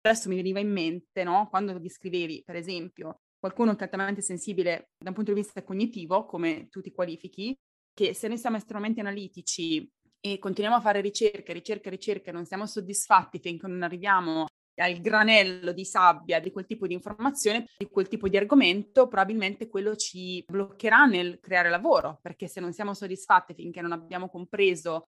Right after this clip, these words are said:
nella granularità più dettagliata quello che stiamo affrontando, magari non ci sentiamo pronte per utilizzare quell'informazione, per prendere una decisione,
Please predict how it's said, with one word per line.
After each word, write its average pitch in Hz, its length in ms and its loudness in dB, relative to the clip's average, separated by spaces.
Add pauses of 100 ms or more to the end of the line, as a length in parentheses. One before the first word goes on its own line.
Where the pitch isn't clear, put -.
(260)
nella 185 240 -4
granularità 196 1040 2
più 208 420 -8
dettagliata 190 840 2
quello 240 260 6
che - 140 -12
stiamo 185 280 -8
affrontando, 190 760 2
magari 208 280 2
non 233 120 -6
ci 214 80 -8
sentiamo 185 340 -10
pronte 185 560 2 (220)
per 202 600 4
utilizzare 196 440 -2
quell'informazione, 180 880 -6
per 170 160 -14
prendere 170 300 -4
una 156 100 -2
decisione, 190 720 4